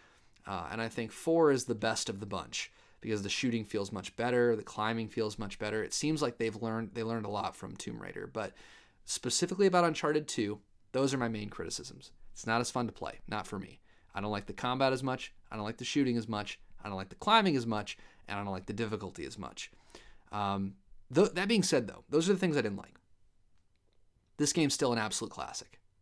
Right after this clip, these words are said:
It's still a gem. The franchise is really at the top of the genre. There's very few games that can even approach what they're doing in storytelling. Even, even story-based games,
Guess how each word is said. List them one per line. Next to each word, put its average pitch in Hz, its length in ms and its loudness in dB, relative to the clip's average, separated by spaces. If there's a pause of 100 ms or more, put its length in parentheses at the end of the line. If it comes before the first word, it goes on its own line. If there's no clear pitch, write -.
(320)
It's 120 100 -2
still 156 180 6
a 151 40 4
gem. 156 260 0 (1200)
The - 60 -12
franchise 170 520 2
is 117 160 -2
really 156 420 4
at - 120 -10
the 113 60 -12
top - 300 -2
of 139 80 -2
the 123 80 0
genre. 104 440 -6
There's 113 200 -10
very 131 440 0
few 127 200 -4
games 110 340 -2 (440)
that 117 180 0
can 117 160 -4
even 131 280 -2
approach 120 400 2
what 113 100 -4
they're 107 120 -2
doing 107 260 -4
in 98 100 -6
storytelling. 131 800 -4 (520)
Even, 175 360 4
even 147 260 -2
story-based - 640 -2
games, - 380 -16